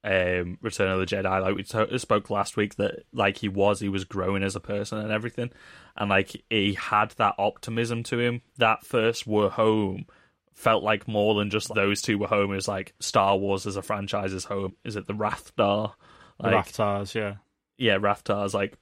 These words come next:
Speaker 1: a lot of people don't like this scene, but, like, it is funny, but it, it gave sort of, like, the buffer of the introduction and bonding of the characters together, didn't it?
Speaker 2: Yeah,
Speaker 1: And also
Speaker 2: so
Speaker 1: you've got, you've got Kanja Club, which is,
Speaker 2: Yeah.
Speaker 1: <laughs> like,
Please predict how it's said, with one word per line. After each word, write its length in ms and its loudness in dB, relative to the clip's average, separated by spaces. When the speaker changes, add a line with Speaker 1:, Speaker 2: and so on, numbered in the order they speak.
Speaker 1:
a 120 4
lot 140 6
of 60 0
people 200 -2
don't 240 2
like 200 2
this 160 0
scene, 360 -2
but, 140 2
like, 280 0
it 140 2
is 200 4
funny, 460 -4
but 220 2
it, 220 -2
it 240 -4
gave 400 2
sort 340 -2
of, 80 -2
like, 280 0
the 100 -2
buffer 460 2
of 80 -2
the 180 2
introduction 680 -2
and 160 -6
bonding 420 0
of 140 -4
the 80 -8
characters 520 -2
together, 360 -4
didn't 240 -6
it? 160 -10
Speaker 2:
Yeah, 180 6
Speaker 1:
And 100 4
also 160 2
Speaker 2:
so 40 4
Speaker 1:
you've 180 2
got, 340 2
you've 200 -2
got 180 2
Kanja 380 -4
Club, 260 -4
which 300 0
is, 280 4
Speaker 2:
Yeah. 360 0
Speaker 1:
<laughs> 320 0
like, 300 4